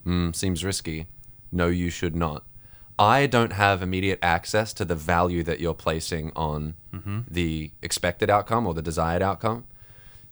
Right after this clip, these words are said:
Speaker 1: Just like Alex, for him climbing this cliff was like, "That's what I gotta do." And for you, you couldn't give a rip. Um, so is it
Speaker 2: It's a s-
Speaker 1: ultimately left up to us to figure this out in ourselves?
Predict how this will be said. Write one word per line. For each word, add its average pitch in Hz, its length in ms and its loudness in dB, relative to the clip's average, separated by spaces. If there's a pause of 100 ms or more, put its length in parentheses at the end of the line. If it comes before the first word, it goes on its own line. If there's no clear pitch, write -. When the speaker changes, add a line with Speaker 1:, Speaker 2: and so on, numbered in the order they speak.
Speaker 1:
Just 110 240 2
like 101 220 6
Alex, 95 480 4 (280)
for - 180 -2
him 110 200 4
climbing 101 360 2
this 92 160 -2
cliff 117 360 0
was 90 160 -4
like, 82 240 0 (160)
"That's 90 180 0
what 92 120 2
I 90 60 2
gotta 85 200 0
do." 82 160 0
And 78 100 -4
for 85 120 -6
you, 82 380 0 (120)
you 82 160 -6
couldn't 82 240 -4
give 87 140 0
a 87 40 -4
rip. 101 300 -2 (680)
Um, 85 420 0 (720)
so 107 420 4 (460)
is 127 160 6
it 147 160 4 (680)
Speaker 2:
It's 131 140 2
a 170 40 8
s- 135 60 10
Speaker 1:
ultimately 143 360 4
left 110 280 4
up 117 140 2
to - 180 2
us 127 220 4
to - 100 -6
figure 110 300 0
this 101 200 0
out 95 280 2
in 95 120 0
ourselves? 92 640 0